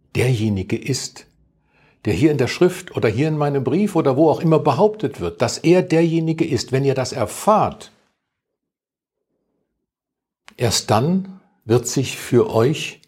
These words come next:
die Wirklichkeit verändern, weil ihr die Motive, die diese Wirklichkeit gestalten, man kann sagen, die göttlichen Motive, weil ihr sie dann beginnt erst zu erfassen.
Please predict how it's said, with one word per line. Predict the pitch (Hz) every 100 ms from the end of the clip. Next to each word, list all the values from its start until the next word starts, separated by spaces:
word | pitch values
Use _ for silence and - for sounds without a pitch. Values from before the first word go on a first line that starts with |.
| _ _ _ _ _ _ _
die | 104 95
Wirklichkeit | 131 151 147 131 - 131 127
verändern, | - 117 135 143 113 87 82
weil | 101 107
ihr | 104
die | 104
Motive, | 90 87 - - 208 151 76 123 170 -
die | 92
diese | - 165 175 151
Wirklichkeit | 160 160 156 - - 135 -
gestalten, | 143 - - 104 90 - 76 - _ _ _ _ _ - - - -
man | 101
kann | 87
sagen, | 80 - 85 -
die | -
göttlichen | 147 151 - 85 -
Motive, | 69 - - 73 95 104 101
weil | 104
ihr | 92 92
sie | 85 -
dann | - 95 131 156 135
beginnt | 101 - 101 117 127 - -
erst | 95 101 - -
zu | - 98 -
erfassen. | 107 - - 98 - -